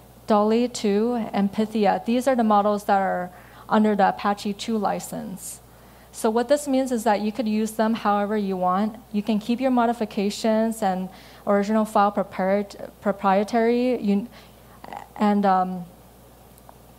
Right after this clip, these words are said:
but however, it doesn't necessarily mean that if you do something else that you're, th-, that's a modification and they might have a intellectual property ownership to something else,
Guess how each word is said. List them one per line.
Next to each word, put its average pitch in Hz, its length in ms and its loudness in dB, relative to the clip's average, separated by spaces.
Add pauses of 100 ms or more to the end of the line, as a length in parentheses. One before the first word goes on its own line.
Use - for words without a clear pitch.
(200)
but 226 100 6
however, 240 540 2
it 220 220 -4
doesn't 240 340 0
necessarily 226 500 0
mean 208 360 0
that 190 200 2
if 196 140 -4
you 202 100 0
do 214 200 -2
something 202 420 -2
else 196 420 0
that 190 200 2
you're, 185 380 -2 (640)
th-, - 220 0
that's 202 160 2
a 214 60 2
modification 196 760 0
and 190 180 0
they 190 120 0
might 196 220 0
have 190 320 0
a 180 560 -4 (680)
intellectual 196 540 0
property 190 400 0
ownership 196 460 -2
to 175 100 -6
something 185 380 -4
else, 185 540 -4